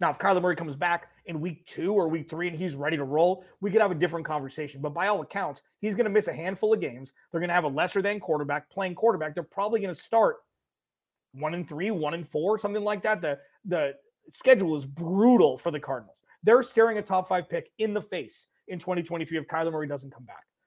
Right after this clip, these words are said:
i-, i-, in a very, very timely fashion within the first month of the season. And that's o-, I mean, that's, that's part of the clunkiness. That's part of the Cardinals being a thirteen-year-old wearing braces right now. That's what this is. So because of that,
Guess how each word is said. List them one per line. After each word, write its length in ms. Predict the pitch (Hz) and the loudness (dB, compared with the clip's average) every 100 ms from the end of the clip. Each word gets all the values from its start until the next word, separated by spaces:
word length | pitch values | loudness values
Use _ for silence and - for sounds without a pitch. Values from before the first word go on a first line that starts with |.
| _ | _
i-, 40 | 165 | -12
i-, 260 | - 165 - | -10 -14 -8
in 120 | 160 | -4
a 40 | |
very, 280 | 147 160 151 | 4 4 6
very 220 | 151 147 | 2 0
timely 420 | 143 160 160 147 143 | -2 -8 -8 -8 -6
fashion 480 | 147 139 - 120 - _ | -2 -2 -4 -14 -18 _
within 160 | 170 160 | -4 -2
the 60 | 151 | -2
first 280 | 165 151 | 0 -2
month 220 | 151 147 135 | -2 -6 -6
of 80 | |
the 60 | 120 | -14
season. 280 | - 107 _ _ _ _ _ _ _ - | -16 -20 _ _ _ _ _ _ _ -8
And 80 | 202 | 2
that's 140 | 226 233 | 6 6
o-, 100 | 220 | 6
I 40 | |
mean, 120 | 196 | 2
that's, 260 | 190 202 - _ _ - | 2 2 -2 _ _ 0
that's 200 | 185 - | 0 2
part 240 | - 220 | 2 6
of 100 | 226 | 8
the 80 | 208 | 6
clunkiness. 520 | 220 220 208 180 135 | 4 -2 0 -6 -6
That's 180 | 156 - | -10 -12
part 200 | - 170 | -4 -2
of 100 | 190 | -2
the 80 | 151 | -2
Cardinals 420 | 170 214 180 - _ _ 143 | 0 0 0 -6 _ _ -12
being 240 | 156 170 196 | -6 0 0
a 60 | |
thirteen-year-old 720 | - 208 214 214 208 208 202 | 4 2 2 -2 2 2 2
wearing 240 | 190 220 185 | 0 -2 -2
braces 400 | 202 226 180 139 | 0 0 -4 -2
right 180 | 143 131 | -2 -4
now. 180 | 110 117 | -14 -6
That's 280 | - 220 233 | -4 -4 -2
what 300 | 208 208 165 | -2 -2 -2
this 240 | 196 196 | -4 -2
is. 400 | 208 156 - - _ _ _ _ _ _ _ _ _ _ _ _ _ _ _ _ _ _ _ _ _ _ _ _ _ _ _ | -2 -2 -4 -20 _ _ _ _ _ _ _ _ _ _ _ _ _ _ _ _ _ _ _ _ _ _ _ _ _ _ _
So 200 | - 214 | 4 6
because 480 | 170 175 - 294 220 | 6 -6 2 2 2
of 160 | 143 | -6
that, 260 | 113 90 | -8 -16